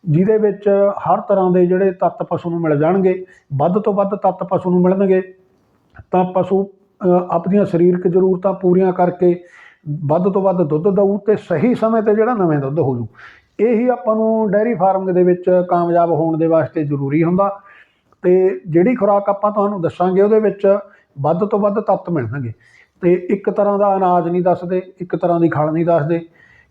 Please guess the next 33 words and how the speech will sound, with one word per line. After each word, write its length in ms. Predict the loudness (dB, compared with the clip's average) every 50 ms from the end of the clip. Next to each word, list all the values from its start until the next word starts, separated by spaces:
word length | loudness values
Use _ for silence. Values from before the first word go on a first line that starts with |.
| _ -4
ਕਿਉਂਕਿ 420 | -2 -2 -2 0 0 2 2 2
ਜੇ 240 | 4 2 2 2 2
ਇੱਕ 160 | 0 0 -4
ਤਰ੍ਹਾਂ 260 | -2 0 0 0 2 0
ਦਾ 140 | 0 2
ਅਨਾਜ 260 | 2 2 2 2 2 2
ਆਪਾਂ 240 | 0 0 0 0
ਵਰਤਦੇ 400 | 2 2 0 0 0 -2 0 0
ਹਾਂ, 60 | 0 0
ਆਪਾਂ 200 | 0 -2 -4 -4
ਨੂੰ 100 | -4 0
ਪਤਾ 260 | -2 0 2 2 2
ਵੀ 120 | 2 2
ਇੱਕੋ 200 | 0 0 -2 -2
ਹੀ 60 | 0
ਤਰ੍ਹਾਂ 260 | 2 2 2 4 4 4
ਦੇ 140 | 2 2
ਅਨਾਜ 340 | 2 2 2 2 2 2 2
ਦੇ 80 | 2 2
ਨਾਲ 180 | 2 2 0
ਪਸ਼ੂ 280 | 0 -4 -8 -6 -4 -4
ਨੂੰ 100 | -4 -4
ਇੱਕ 160 | -6 -8 -8
ਤਰ੍ਹਾਂ 240 | -4 0 0 2 2
ਦੇ 120 | 2 0
ਤੱਤ 260 | 0 0 -4 -2 0 0
ਮਿਲਦੇ 280 | 0 0 2 2 0
ਨੇ 140 | 0 0 -2 -6 _ -20 -20 -20 _ _ -6
ਤੇ 80 | -6 -2
ਕੁਝ 240 | 0 0 2 2
ਹੋਰ 260 | 2 2 2 0 -2 -2
ਤੱਤਾਂ 300 | -2 -4 -2 0 0 0
ਦੀ 100 | 0